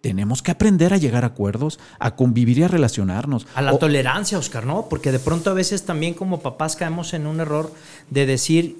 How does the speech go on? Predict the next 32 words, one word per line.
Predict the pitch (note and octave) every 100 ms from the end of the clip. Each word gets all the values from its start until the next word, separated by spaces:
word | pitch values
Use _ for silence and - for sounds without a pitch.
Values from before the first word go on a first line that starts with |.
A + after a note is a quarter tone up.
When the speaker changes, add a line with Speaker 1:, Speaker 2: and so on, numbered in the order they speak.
| -
Speaker 2:
"Queremos | D3 D3 E3 F3+ -
este | F3 - F3
servicio, | - C#3 D3+ E3 - E3+
queremos | D#3 C#3 E3+ F3 -
una, | E3+ E3 E3 D3
una, | D#3 D#3 D#3 D3
una | C#3 D3 D3+
distinta | C#3+ B2+ - C#3+ C#3 D#3
calidad | D3 C#3 B2 C3 C#3+
del, | D3 C#3 A#2
del, | A#2+ A2+
del | A#2+ A#2
servicio", | A#2+ B2+ C#3 D#3+ D#3
pero, | C3 A2+ - - - -
eh, | C#3
yo | C3+
lo | D#3+ D#3+
comparto, | D3 B2+ D#3 D3+
¿no? | D3 D#3+ C3+
Pues | B2
es | C#3+
que | -
aquí | D3+ E3
vendo, | D#3+ E3 F3 D#3+
vendo | C#3 D3 E3+
hamburguesas. | E3 A#2+ A#2 C#3+ E3+ B2 - _ _ _ _ _
Eh, | B2 A#2
los | C3+ B2
tacos | C3+ C3 E3
son | - D#3
allá | D3+
enfrente. | D3+ C3+ B2+ C#3 C#3+ B2+